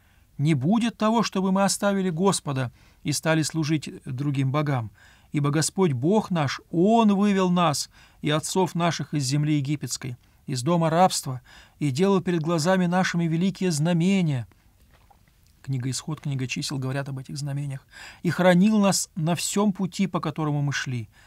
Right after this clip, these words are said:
и среди всех народов, через которые мы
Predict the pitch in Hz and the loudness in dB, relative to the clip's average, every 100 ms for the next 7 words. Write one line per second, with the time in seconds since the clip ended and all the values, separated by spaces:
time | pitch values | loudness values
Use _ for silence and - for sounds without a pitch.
0 | _ 151 135 156 147 143 - 208 - 180 | _ -6 -2 0 0 0 0 -2 0 0
1 | 185 165 123 - _ _ - 143 - 135 | 0 0 -4 -8 _ _ -8 -6 -6 -8
2 | - 156 143 135 143 | -6 -4 -2 -2 -2